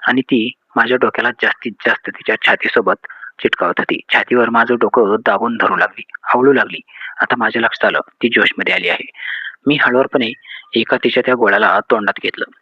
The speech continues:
त्याच्यासोबत मस्त खेळू लागलो, त्याला चोखू लागलो आणि माझ्या दुसऱ्या हातानं तिचा तो भला मोठा गोळा हातात घेतला आणि त्याच्यासोबत करकचून दाबू लागलो. जसं मी माझ्या दाबण्याचं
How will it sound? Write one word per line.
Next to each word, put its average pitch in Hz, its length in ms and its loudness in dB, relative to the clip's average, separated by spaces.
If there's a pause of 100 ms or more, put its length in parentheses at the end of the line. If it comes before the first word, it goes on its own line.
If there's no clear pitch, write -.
त्याच्यासोबत 127 460 -2
मस्त 120 280 -2 (100)
खेळू 110 220 2
लागलो, - 260 0 (180)
त्याला 113 140 2
चोखू - 320 0
लागलो 85 260 2 (1200)
आणि 147 200 0
माझ्या 135 340 2
दुसऱ्या 123 260 0
हातानं 117 380 -4 (260)
तिचा 120 180 0
तो 135 140 2 (140)
भला 123 180 0
मोठा 117 280 -2
गोळा 196 420 2 (100)
हातात - 300 0
घेतला 90 220 -2 (320)
आणि 123 160 0
त्याच्यासोबत 110 420 0 (160)
करकचून - 400 -2
दाबू 95 220 -2
लागलो. 156 240 -2 (520)
जसं - 200 0
मी 127 100 2
माझ्या 123 280 2
दाबण्याचं 104 580 -2